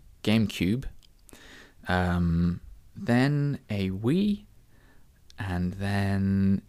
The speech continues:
a Wii U, and now I have a Nintendo Switch. So I've essentially stuck with Nintendo consoles, uh, all my life,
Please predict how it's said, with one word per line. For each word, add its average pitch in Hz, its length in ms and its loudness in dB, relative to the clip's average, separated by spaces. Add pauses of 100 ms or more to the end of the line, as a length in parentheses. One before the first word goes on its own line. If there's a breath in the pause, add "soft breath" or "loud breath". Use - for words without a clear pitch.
(200)
a 90 120 -2
Wii 90 200 2
U, 175 460 2 (480 soft breath)
and 87 480 2
now 104 720 2
I 98 140 2
have 98 380 -2
a 101 120 -4
Nintendo 92 500 2
Switch. - 480 -2 (360 loud breath)
So 101 320 2
I've 104 180 2
essentially 123 560 -2
stuck - 640 -2 (220)
with 92 240 -2
Nintendo 92 680 2
consoles, 85 840 -2 (180)
uh, 82 260 -2
all 98 160 2
my 82 160 2
life, 82 460 -4